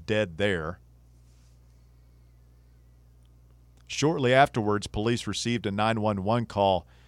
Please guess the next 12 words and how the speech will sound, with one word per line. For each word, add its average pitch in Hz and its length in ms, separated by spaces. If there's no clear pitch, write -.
from 113 600
Miles. 95 800
Darius 101 360
Miles 101 400
is 92 140
the 92 160
Alabama 90 440
basketball 85 580
player 85 300
and 80 100
alleged 85 420
shooter. - 540